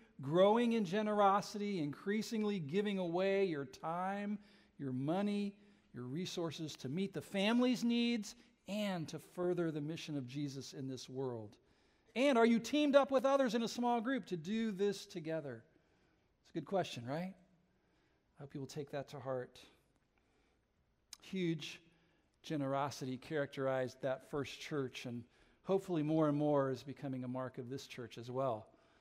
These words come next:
reflecting the generosity of Jesus. Not only that, but here's a, here's a second mark. They were unified in prayer.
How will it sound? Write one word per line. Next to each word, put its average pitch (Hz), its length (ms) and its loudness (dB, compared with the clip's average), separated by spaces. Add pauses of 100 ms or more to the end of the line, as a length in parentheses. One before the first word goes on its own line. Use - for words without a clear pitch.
(360)
reflecting 131 420 -8
the 123 80 -6
generosity 123 600 -4
of 117 60 -8
Jesus. 110 760 -12 (540)
Not 190 160 8
only 190 200 6
that, 185 380 10
but 165 180 2
here's 165 240 0
a, - 240 -10
here's 170 160 -2
a 143 60 -8
second 165 340 -4
mark. 143 220 -2
They 190 100 0
were 175 120 2
unified 185 580 2
in 147 120 -2
prayer. 120 500 -4